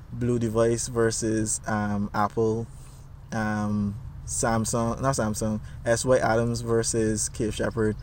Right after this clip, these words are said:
that sort of vibe. And it's ridiculous 'cause, like, 'cause, like, K F C does all these little specials. K F C will got, like, a Christmas thing. They'll put out this thing at Christmas, like, "Oh yes, we got the twelve days of Christmas special. We got the happy something holiday, uh, mega meal.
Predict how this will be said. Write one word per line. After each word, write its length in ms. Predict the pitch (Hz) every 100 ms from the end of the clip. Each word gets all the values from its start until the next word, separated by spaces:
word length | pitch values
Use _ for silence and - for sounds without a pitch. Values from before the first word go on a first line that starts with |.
| - - -
that 240 | 117 117
sort 200 | 110 107
of 100 | 110
vibe. 320 | 110 107 107 - - - - - - - - - - -
And 120 | 160
it's 120 | 175
ridiculous 520 | 160 170 196 202 170 -
'cause, 200 | 151 147
like, 240 | 143 135 - - - -
'cause, 160 | - 156
like, 180 | 147 - - - -
K 120 | 180
F 120 | 175
C 160 | - 180
does 400 | 143 147 147 143
all 200 | 139 143
these 160 | 143
little 120 | 127
specials. 380 | 127 139 131 123
K 80 | 139
F 80 | 139
C 100 | 170
will 100 | 135
got, 140 | 139
like, 120 | 120
a 40 | 117
Christmas 380 | - 131 127 139
thing. 200 | 135 127
They'll 200 | 127 120
put 160 | 131
out 100 | 120
this 140 | 127 131
thing 100 | 139
at 100 | -
Christmas, 380 | 127 131 131
like, 160 | 127 -
"Oh 80 | 156
yes, 320 | 151 135 -
we 80 | 139
got 140 | 135
the 80 | 117
twelve 260 | - 135 135
days 160 | 135
of 80 | 123
Christmas 320 | 135 131 135
special. 560 | - 131 131 135 131 131 - - -
We 80 | 135
got 180 | 135 -
the 100 | 135
happy 420 | 139 - 139 135
something 400 | 131 123 131 131
holiday, 440 | 131 123 123 127 127 123
uh, 220 | 113 117 120
mega 240 | 120 123
meal. 480 | 127 135 127 127